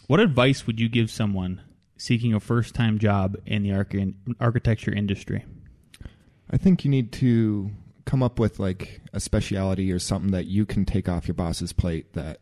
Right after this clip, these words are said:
Speaker 2: no one else can. So really your value is, what can I do that you don't have to do? And how can I make the boss's job easier?
Speaker 1: What? It, when, eh, okay, I'm, I'm gonna ask you a follow-up to that. What, what has Mark done? Like, what do
Speaker 2: Um,
Speaker 1: you think you do? 'Cause I, I can answer it for you. What I, I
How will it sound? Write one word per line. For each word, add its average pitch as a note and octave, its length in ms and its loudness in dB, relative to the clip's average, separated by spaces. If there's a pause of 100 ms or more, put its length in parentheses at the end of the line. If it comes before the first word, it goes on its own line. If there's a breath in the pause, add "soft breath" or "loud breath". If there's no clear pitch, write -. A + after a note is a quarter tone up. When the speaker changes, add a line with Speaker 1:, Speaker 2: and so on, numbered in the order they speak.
Speaker 2:
no F2+ 220 -2
one E2+ 100 -2
else D#2+ 220 -6
can. - 340 -10
So E2+ 340 -2
really G#2 300 4
your F2+ 140 2
value E2+ 460 0
is, E2 360 -8 (220)
what F#2 340 0
can G#2 140 0
I E2+ 300 -2 (180)
do F2+ 240 0
that E2+ 180 -6
you F#2 120 0
don't D#2+ 160 -4
have E2+ 180 -6
to - 80 -10
do? E2 240 -8 (240)
And F2 140 -2
how F#2+ 140 2
can F2 120 -2
I E2+ 40 -2
make F2+ 280 -4 (140)
the F#2 60 -8
boss's F2 380 -6
job - 240 -8
easier? - 400 -8 (140)
Speaker 1:
What? D3 140 2
It, D3+ 100 -2
when, C#3+ 160 2
eh, C#3 140 0
okay, C#3 400 0
I'm, C3 180 4
I'm B2+ 140 2
gonna C3 140 4
ask B2 240 2
you A#2+ 80 4
a - 20 -2
follow-up B2+ 320 -2
to A2 80 -4
that. G2 160 -4
What, B2 240 2 (100)
what C#3 220 4
has C3+ 120 4
Mark C3+ 260 2
done? G2 260 -6 (600 soft breath)
Like, A2+ 120 2 (260)
what D3 60 8
do C#3+ 80 6
Speaker 2:
Um, C#3+ 40 4
Speaker 1:
you D3 60 4
think C3+ 240 0
you G#2 60 0
do? G2+ 100 0
'Cause C3+ 160 2
I, D#3+ 220 4
I D#3 140 2
can D#3 120 0
answer C3+ 280 2
it - 20 -4
for B2+ 200 0
you. G#2 120 2
What G#2 100 0
I, G#2+ 180 0
I G#2+ 140 -4